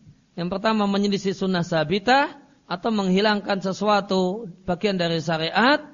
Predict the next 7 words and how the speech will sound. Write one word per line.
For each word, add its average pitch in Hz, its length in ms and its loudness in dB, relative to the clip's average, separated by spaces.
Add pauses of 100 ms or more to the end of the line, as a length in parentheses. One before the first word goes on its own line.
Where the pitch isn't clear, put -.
(420)
padahal 190 560 2
sebabnya 208 760 0
tidak 180 260 -2
mengalami 170 480 0
perubahan. 185 800 0 (640)
Sebab, - 800 0
ya, 143 480 -10